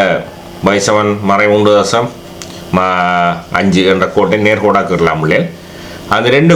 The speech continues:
கோடும் சார்பு இடைவெட்டுற புள்ளியிலிருந்து நாங்க என்ன செய்ய போறோம்? இப்படி ஒரு செங்குத்த வரைவோம் x அச்சுக்கு. இதுல இருந்தும் ஒரு செங்குத்த வரைவோம். வரைஞ்ச மாட்டோம். இதுல என்ன கேட்டிருக்கேன்டா, சார்பு குறையும் எக்ஸின் பெருமான ஆயிடை.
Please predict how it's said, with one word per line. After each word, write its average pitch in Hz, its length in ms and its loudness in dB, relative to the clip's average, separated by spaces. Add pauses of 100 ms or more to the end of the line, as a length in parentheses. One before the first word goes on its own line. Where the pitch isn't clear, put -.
கோடும் 147 380 4
சார்பு 135 360 4
இடைவெட்டுற 117 380 4 (100)
புள்ளியிலிருந்து 98 680 2
நாங்க 104 180 0
என்ன 104 160 2
செய்ய 104 160 2
போறோம்? 135 240 0
இப்படி 92 200 0 (100)
ஒரு 113 100 4 (1000)
செங்குத்த 110 480 2
வரைவோம் 87 480 2
x 85 160 0
அச்சுக்கு. 85 340 0 (760)
இதுல 104 260 4
இருந்தும் 101 280 2
ஒரு 92 140 4
செங்குத்த 92 380 0
வரைவோம். 80 380 0 (680)
வரைஞ்ச 113 300 0
மாட்டோம். 107 220 2
இதுல 123 160 2
என்ன 147 180 2
கேட்டிருக்கேன்டா, 95 560 2 (280)
சார்பு 156 420 4 (160)
குறையும் 160 420 4
எக்ஸின் 139 320 0
பெருமான 113 360 2 (220)
ஆயிடை. 90 340 2